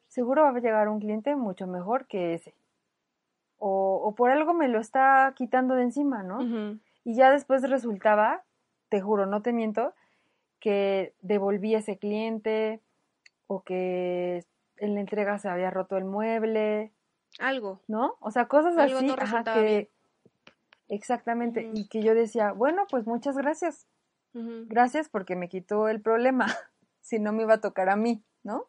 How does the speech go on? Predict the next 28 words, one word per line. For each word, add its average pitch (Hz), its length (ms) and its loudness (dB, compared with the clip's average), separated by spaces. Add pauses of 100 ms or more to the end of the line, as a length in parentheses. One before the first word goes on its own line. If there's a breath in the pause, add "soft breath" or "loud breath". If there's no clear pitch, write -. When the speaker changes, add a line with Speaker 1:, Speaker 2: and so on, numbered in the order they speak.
Speaker 2:
Ujú. 233 460 -12
Speaker 1:
O 214 100 -4
sea, 220 160 6
lo 220 100 6
veía 233 280 6
del 359 160 4
lado 254 240 6
bueno. 214 400 -2 (680)
Y... 220 580 -4 (600)
y 247 120 -2
también 233 300 0
por 269 140 4
el 254 100 2
otro 226 160 -2
lado 220 200 2
tuve 175 240 -4
una 190 180 -4
compañera 240 600 -2 (400)
que 214 80 -10
se 208 160 -4
preocupaba 208 760 0
mucho 247 540 -2 (100)
de 196 140 -4
lo 190 160 -4
que 190 100 -4
decían 214 420 -6
de 220 220 2
ella. 240 300 -6